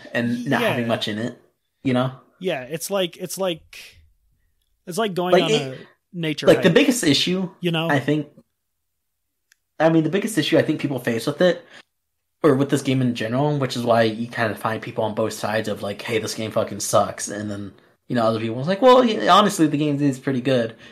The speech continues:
Speaker 1: And, like, you have a bit of a mixed reaction there. Um, is because if you aren't able to get into, like,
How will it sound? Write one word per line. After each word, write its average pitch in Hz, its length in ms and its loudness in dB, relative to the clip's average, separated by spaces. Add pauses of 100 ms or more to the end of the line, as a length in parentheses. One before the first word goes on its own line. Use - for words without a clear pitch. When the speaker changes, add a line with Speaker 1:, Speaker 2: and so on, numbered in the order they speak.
Speaker 1:
And, 123 240 0
like, 120 160 -4
you 127 60 4
have 123 80 2
a 117 60 2
bit 117 180 2
of 107 60 -2
a 110 60 -6
mixed 117 280 -4
reaction 110 460 -2
there. 107 240 -10 (540)
Um, 107 600 -2
is 120 140 -6
because 123 640 0
if 120 160 -2
you 143 160 6
aren't 156 240 2
able 135 260 2
to 117 80 2
get 120 260 -2
into, 117 240 -6
like, 107 480 -4